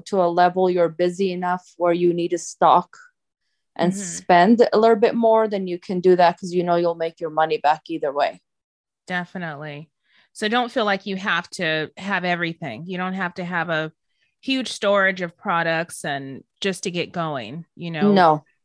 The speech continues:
Speaker 2: Most cases, you're not gonna, you can stock up on a bunch of supplies, and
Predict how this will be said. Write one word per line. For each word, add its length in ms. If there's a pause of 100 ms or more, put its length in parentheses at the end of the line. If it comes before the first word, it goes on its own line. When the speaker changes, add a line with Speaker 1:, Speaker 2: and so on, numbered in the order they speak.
(200)
Speaker 2:
Most 300
cases, 500
you're 100
not 240
gonna, 200
you 300
can 180
stock 320
up 120
on 100
a 40
bunch 300
of 240 (420)
supplies, 720
and 440